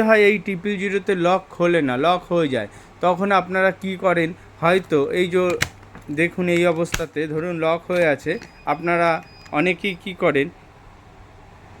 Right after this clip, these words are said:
এটার মধ্যে দিয়ে, এই যে এটার মধ্যে দিয়ে খোলার চেষ্টা করেন, এই জায়গা দিয়ে খোলার চেষ্টা করেন, এখান দিয়ে খোলার চেষ্টা করেন। তো তাদের বলবো যে এই লকগুলো না ঠিক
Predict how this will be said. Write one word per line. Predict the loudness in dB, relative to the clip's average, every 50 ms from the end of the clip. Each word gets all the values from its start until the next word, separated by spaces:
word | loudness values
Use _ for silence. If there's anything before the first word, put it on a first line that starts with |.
| -20 -20 -20 -20 -20 -20 -8 0 4 4 6
এটার | 6 6 6 4 4 2
মধ্যে | -2 -2 -2 0 0 0 0 0
দিয়ে, | 2 2 2 2 0 -2 -4 -10 -20 -20 -20 -20 -20 -20 -20 -20 -20 -20 -20 -20 -20 -20 -20 -20 -20 -14 -4 0 0
এই | 2 2
যে | 4 4 4
এটার | 6 6 6 4 4 4
মধ্যে | 0 2 2 2 2 2
দিয়ে | 0 0 0 0
খোলার | 2 2 2 2 0 -2
চেষ্টা | -4 -4 -4 -4 -6 -4 -2
করেন, | -2 -2 -2 -2 -2
এই | -2 -2 0 2
জায়গা | 2 4 4 2 2 0
দিয়ে | -2 -2 -2 0
খোলার | 0 0 0 -2 -4 -8
চেষ্টা | -12 -8 -6 -6
করেন, | -4 -2 -2 -2 0 0 -2
এখান | -2 -2 -4 -4 -4
দিয়ে | -4 -4 -4 -2
খোলার | -2 -2 -4 -4 -6 -8
চেষ্টা | -10 -8 -6 -6 -4 -2
করেন। | -2 -2 -2 -2 -4 -8 -12 -20 -20 -20 -20 -6 -4
তো | -2 2 4
তাদের | 4 4 4 4 2 0
বলবো | 2 4 4 4 4 2 0 0 -2 -2 -4 -8 -16 -20 -20 -18 -18 -6 0 2
যে | 2 4 4 2 2 0 -6 -12 -20 -20 -20 -18 -4 0
এই | 0 0 2 2 2 4
লকগুলো | 4 4 2 0 -4 -4 -2 2 2 2 2 2
না | 0 0 -2 -4 -6 -12 -20 -20 -20 -20 -16 -6
ঠিক | -4 -4 -4